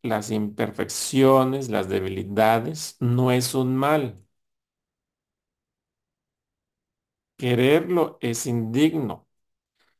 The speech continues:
porque el Señor no pone atención en los,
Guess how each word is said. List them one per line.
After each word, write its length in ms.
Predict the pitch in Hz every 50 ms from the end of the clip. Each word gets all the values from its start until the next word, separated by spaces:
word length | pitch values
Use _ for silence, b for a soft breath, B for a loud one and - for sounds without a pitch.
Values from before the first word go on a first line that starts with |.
| _ _
porque 240 | - 156 127 117 127 131
el 40 | 127
Señor 580 | 131 131 127 127 123 123 127 135 143 151 147
no 240 | 131 131 135 135 123
pone 320 | 127 127 127 131 131 131 131
atención 600 | 123 127 117 110 107 104 - - 120 117 117 123
en 200 | 123 120 117 110
los, 420 | 110 110 113 110 113 - _ _